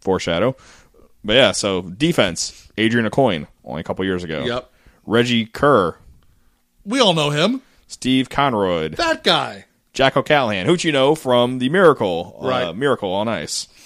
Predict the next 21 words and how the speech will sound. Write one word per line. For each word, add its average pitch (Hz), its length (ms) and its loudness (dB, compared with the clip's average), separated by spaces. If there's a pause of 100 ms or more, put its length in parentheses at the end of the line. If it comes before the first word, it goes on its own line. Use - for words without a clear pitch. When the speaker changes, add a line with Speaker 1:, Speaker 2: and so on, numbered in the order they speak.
(160)
Speaker 1:
So - 100 -2
that's 135 60 2
the 156 60 4
only 151 100 2
reason 151 140 2
I 143 40 0
know 147 120 2
him. 120 380 2
Speaker 2:
Yep. 123 280 -8 (240)
Speaker 1:
Steve 147 380 -2
Popst. - 580 2 (160)
Speaker 2:
Yep. 147 440 -6
Speaker 1:
Former 135 300 -6
Blue, 165 160 -6
believe 92 180 -6
it 78 60 -10
or 76 60 -10
not. 67 220 -12 (120)
Speaker 2:
Sure. 165 320 -12 (760)
Speaker 1:
Brent 117 260 2
Sopel, 147 460 2